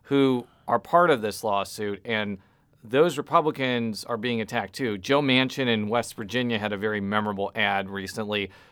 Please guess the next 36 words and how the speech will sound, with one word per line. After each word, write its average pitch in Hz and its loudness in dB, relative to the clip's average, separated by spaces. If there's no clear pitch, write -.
where 113 -2
he, 120 2
like, 107 -2
takes 123 -4
a 110 -2
shotgun 107 -2
to 107 -10
the 98 -2
lawsuit, 95 -4
just 107 -8
like 101 -6
he 92 -18
took 104 -10
a, 95 -6
like, 95 -8
a 95 -10
gun 95 -4
to, 90 -8
uh, 98 -2
cap 104 -2
and 98 -6
trade. 98 -2
So - -2
this 208 6
is 208 2
clearly 214 8
a 120 6
coordinated 131 4
Democratic 113 0
strategy 101 -2
that 95 -8
McCaskill 101 -6
is 95 -8
a - -14
part 147 0
of. 95 -2